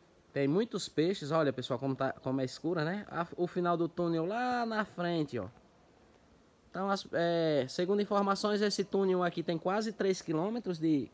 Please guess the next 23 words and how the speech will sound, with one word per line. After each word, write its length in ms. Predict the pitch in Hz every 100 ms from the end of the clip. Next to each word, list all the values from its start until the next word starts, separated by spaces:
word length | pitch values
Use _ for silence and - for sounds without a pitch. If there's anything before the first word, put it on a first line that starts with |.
| -
comprimento, 680 | 156 151 156 139 180 220
né? 180 | 160 247 - - - - - - _ _ _ -
Olha 200 | 127 160
a 40 |
quantidade 560 | 180 170 160 160 151 139
de 140 | 151
abelha 460 | 156 143 151 127 120
aí, 120 | 120
pessoal, 460 | 113 - 113 113 120
ó. 60 | 101
Abelha 260 | 120 127
italiana. 720 | 127 120 117 104 113 151 180 - - _ - - - _ _ _ _ _ - _ _ _ _ _ _ _ _ _ _ _ _ _ _ _
Eu 60 | -
acho 140 | 123
que 120 | 135
vocês 340 | 139 135 147 139
estão 320 | 139 139 139
até 260 | 127 147 160
ouvindo 400 | 165 143 143 147
o 40 |
barulho 420 | 139 139 135 123
delas, 400 | 107 127 160 131
ó. 140 | 104